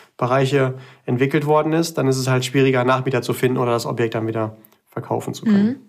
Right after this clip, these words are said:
Speaker 2: Stimmt. Okay. Und was ist wichtig für den Bereich, wenn du selber der Vermieter sein möchtest und auch derjenige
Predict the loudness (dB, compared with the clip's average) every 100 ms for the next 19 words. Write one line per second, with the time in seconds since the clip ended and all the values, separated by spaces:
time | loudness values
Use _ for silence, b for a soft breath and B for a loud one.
0 | b b b b _ _ 0 0 -4 _
1 | _ _ _ -2 2 2 0 B B -2
2 | 2 2 0 -4 -6 -2 -2 -2 0 2
3 | 4 2 0 0 -2 0 0 0 2 0
4 | -2 -2 0 0 0 2 0 -2 -6 -8
5 | -6 -2 -2 2 2 2 -4 -4 0 0
6 | 0 0 0 -4